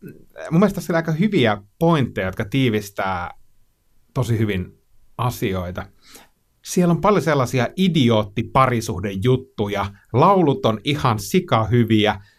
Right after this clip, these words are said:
asiat on oikeasti totta, mutta ihmiset ei vaan puhu tuolla tavalla.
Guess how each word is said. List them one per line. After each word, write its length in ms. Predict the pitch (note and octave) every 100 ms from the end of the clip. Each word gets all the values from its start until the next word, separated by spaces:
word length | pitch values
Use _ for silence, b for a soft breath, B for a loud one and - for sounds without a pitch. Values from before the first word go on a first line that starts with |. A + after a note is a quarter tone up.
| _
asiat 400 | D#3 F#3 G3 C#3+
on 120 | B2 A#2+
oikeasti 680 | F3 G3 B2+ G#2+ - G#2 -
totta, 460 | E3 D#3+ - - G#2
mutta 300 | A2 - A#2
ihmiset 440 | D3+ C3+ A#2 A2+ -
ei 200 | G#2+ G#2+
vaan 260 | G#2+ G2+
puhu 480 | D3+ C3 A2+ G2 - -
tuolla 340 | B2 A2+ G2+
tavalla. 520 | G2+ G2 G2 F#2+ F#2+